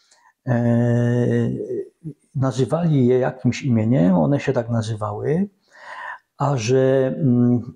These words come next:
tłumacz nie wiedział, co to jest, nie? Te imię, co one oznacza,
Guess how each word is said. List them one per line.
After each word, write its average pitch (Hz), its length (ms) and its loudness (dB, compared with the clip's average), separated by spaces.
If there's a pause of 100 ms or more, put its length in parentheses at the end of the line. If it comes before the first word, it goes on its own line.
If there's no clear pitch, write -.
(140)
tłumacz 160 640 0
nie 120 120 2
wiedział, 160 340 0
co - 180 -2
to 180 180 0
jest, 147 560 0
nie? 127 440 0
Te 113 120 -2
imię, 135 260 2
co - 200 -4
one 139 160 2
oznacza, 123 540 -2